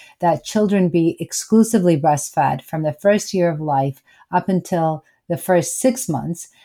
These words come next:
And then we add supplemental foods as needed.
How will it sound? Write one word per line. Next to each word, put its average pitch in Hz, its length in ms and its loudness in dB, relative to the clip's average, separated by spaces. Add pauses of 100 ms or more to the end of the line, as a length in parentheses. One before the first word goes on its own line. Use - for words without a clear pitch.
And 185 300 4
then 180 420 2
we 175 220 -2
add 160 320 0
supplemental 180 640 -2
foods 196 540 2 (100)
as 165 300 0
needed. 151 480 0